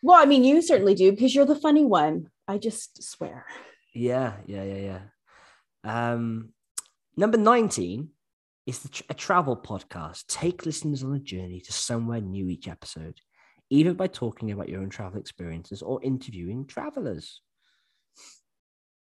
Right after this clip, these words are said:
Speaker 2: I mean, that'd be great fun, wouldn't it? Like, just randomly, like, you know, we're in Australia today.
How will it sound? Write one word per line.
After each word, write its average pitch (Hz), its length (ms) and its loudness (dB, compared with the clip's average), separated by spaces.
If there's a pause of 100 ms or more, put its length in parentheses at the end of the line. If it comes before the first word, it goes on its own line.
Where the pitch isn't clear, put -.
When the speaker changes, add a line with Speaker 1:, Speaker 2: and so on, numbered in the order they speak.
(760)
Speaker 2:
I 113 40 -4
mean, 113 160 0
that'd 113 160 -2
be 92 80 -12
great 90 260 -10
fun, 98 180 -8
wouldn't 92 180 -8
it? - 60 -18
Like, 82 420 -16
just - 160 -16
randomly, 92 400 -6
like, 90 220 -10 (960)
you 95 80 -14
know, 92 380 -16
we're 117 160 -10
in 113 60 -2
Australia 113 560 -2
today. 110 500 -6